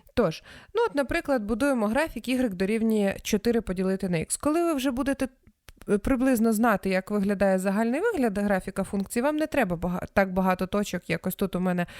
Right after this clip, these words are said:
м, запропоновано місць, е, в системі, коли ми будемо будувати, е, і знаходити x і y. Але, е, зараз ми візьмемо побільше, але просто, щоб ви, ви знали, що вам, коли ви знаєте загальний вигляд, достатньо, ну, буквально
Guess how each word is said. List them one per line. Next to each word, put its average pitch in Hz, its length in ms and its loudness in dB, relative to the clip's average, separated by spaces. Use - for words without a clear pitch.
м, 202 240 4
запропоновано 214 800 0
місць, 415 380 -4
е, 196 200 2
в 180 100 -4
системі, 185 580 0
коли 190 220 -2
ми 185 120 -2
будемо 180 340 -2
будувати, 175 560 -2
е, 190 180 2
і 202 140 -2
знаходити 196 540 0
x 180 280 -6
і 180 120 0
y. 175 240 0
Але, 233 300 2
е, 208 340 2
зараз 247 320 0
ми 240 140 2
візьмемо 247 440 0
побільше, 311 500 -2
але 262 100 0
просто, 277 280 -4
щоб 262 160 -2
ви, 254 100 2
ви 240 240 2
знали, 294 380 0
що - 220 -4
вам, 226 240 0
коли 262 200 2
ви 233 140 2
знаєте 196 600 0
загальний 208 460 0
вигляд, 359 460 -2
достатньо, 226 800 -2
ну, 233 220 -2
буквально 214 560 0